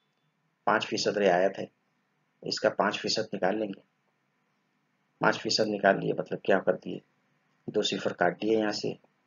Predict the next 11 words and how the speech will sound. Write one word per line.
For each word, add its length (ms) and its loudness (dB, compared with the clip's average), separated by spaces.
ज़ीरो 280 4
अशारिया 420 4
ज़ीरो 240 0
पाँच 160 0
से 120 -6
multiply 440 0
कर 140 -4
दिए, 160 -14
ज़ीरो 200 6
अशारिया 340 6
ज़ीरो 220 4